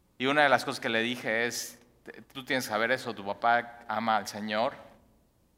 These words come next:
y nada lo puede separar de su amor, ni a-, ni la muerte". O sea, ni la muerte. Es más,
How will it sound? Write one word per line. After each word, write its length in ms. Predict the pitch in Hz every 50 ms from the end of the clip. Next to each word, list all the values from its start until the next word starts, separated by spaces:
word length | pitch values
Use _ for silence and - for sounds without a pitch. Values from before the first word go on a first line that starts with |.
| _
y 100 | - 117
nada 360 | 113 117 120 123 131 135 135 135
lo 180 | 135 123 120
puede 220 | - 120 117 113 -
separar 760 | - 113 101 - 101 101 104 104 107 107 117 123 - - - -
de 180 | - 107 101
su 140 | - - 107
amor, 380 | 92 98 101 107 110 113 117 - - - - - _ _ _ _ -
ni 180 | 120 113 110 104
a-, 140 | 101 104 -
ni 340 | - 110 113 110 113 113 113
la 120 | 104 101 95
muerte". 400 | 98 101 110 107 107 - - 67 - - - _ _ _ _ _ _ _ _ _ _ _ _ _ _ _ _ _ _ _ _ _ _ _ -
O 20 |
sea, 120 | - 110 104
ni 120 | 113 113
la 140 | 107 101 98
muerte. 400 | 107 107 107 110 113 - 90 - - - _ _ _ _ _ _ _ _ _ _ _ _ _ _ _ _ _ _ _ _ _ _ _ _ _ _ _ _ -
Es 140 | 120 117
más, 360 | 120 123 123 123 120 - -